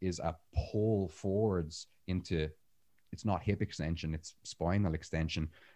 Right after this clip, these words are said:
uh, which often leads to an anterior pelvic tilt, which would be your private parts pointing down to the floor and your bum sticking out a little bit behind you. And these are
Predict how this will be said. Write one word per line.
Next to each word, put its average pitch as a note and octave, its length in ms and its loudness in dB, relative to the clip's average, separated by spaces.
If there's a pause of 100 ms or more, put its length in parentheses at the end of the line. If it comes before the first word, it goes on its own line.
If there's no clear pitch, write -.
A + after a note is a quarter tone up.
(120)
uh, E2+ 100 2
which F#2 240 0
often F#2+ 440 0
leads F2 320 -4
to E2+ 160 -4
an D#2+ 60 -4 (180)
anterior F#2 640 -2
pelvic E2+ 420 -6
tilt, G#2 340 -4 (300)
which F2+ 180 -2
would F2+ 160 0
be F2+ 100 -2
your E2+ 140 0
private F#2+ 420 -2
parts F2 320 0
pointing E2 500 -4
down F2+ 320 0
to E2 100 -8
the - 80 -8
floor F2 380 -2
and D#2+ 180 -6
your D#2+ 200 -6 (120)
bum F#2 240 0
sticking E2 460 -6
out F2 140 -2 (200)
a F2+ 40 -6
little D#2+ 180 -4
bit E2 220 -6
behind F2 340 -6
you. D2+ 100 -8 (540)
And F2+ 260 0 (540)
these B2 260 2
are F2+ 220 2